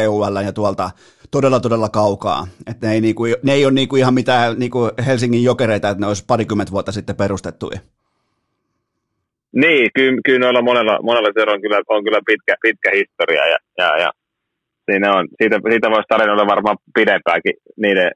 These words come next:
Speaker 2: niiden ihmisten kanssa, ketä näitä sul-, tul-, tai-, taisteluita on aikoinaan käynyt.
Speaker 1: Okei, tota, hypätään nyt ihan itse yleisurheiluun, koska tota,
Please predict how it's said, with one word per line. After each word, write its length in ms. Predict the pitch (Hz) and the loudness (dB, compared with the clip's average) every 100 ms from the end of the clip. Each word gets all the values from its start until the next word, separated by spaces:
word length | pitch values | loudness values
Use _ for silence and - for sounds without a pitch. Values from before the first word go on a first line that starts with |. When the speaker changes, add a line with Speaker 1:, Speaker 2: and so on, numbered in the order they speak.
| - | -2
Speaker 2:
niiden 280 | 110 101 98 | 0 2 2
ihmisten 360 | 98 95 95 | 0 -2 -4
kanssa, 260 | 90 95 95 | -2 -2 -2
ketä 260 | 92 90 92 | -2 -2 0
näitä 300 | 95 92 92 _ _ - _ _ - - | 0 -2 -4 _ _ -20 _ _ -6 0
sul-, 220 | 117 101 | 2 2
tul-, 320 | - 110 104 - - | 2 2 2 -2 0
tai-, 260 | 104 95 - | 0 0 -2
taisteluita 580 | 107 95 90 98 92 98 | -2 0 -2 0 2 2
on 60 | |
aikoinaan 420 | 98 92 92 92 90 | 2 0 -2 -2 -2
käynyt. 300 | 90 87 87 _ _ _ - - - - - - | -2 -2 -6 _ _ _ -20 -20 -20 -20 -20 -8
Speaker 1:
Okei, 360 | 175 180 202 165 | -6 -2 0 0
tota, 440 | 165 175 175 165 98 170 | 0 0 2 0 -2 -4
hypätään 420 | 214 247 240 190 | -2 -4 -2 0
nyt 140 | 170 165 | 0 0
ihan 200 | 170 165 | 2 2
itse 300 | 160 170 143 | 2 0 2
yleisurheiluun, 840 | 180 185 127 139 135 120 113 110 104 | 2 2 2 2 0 2 0 -2 -2
koska 260 | 107 - | -4 -4
tota, 460 | 110 104 - 110 107 | -4 -2 0 0 0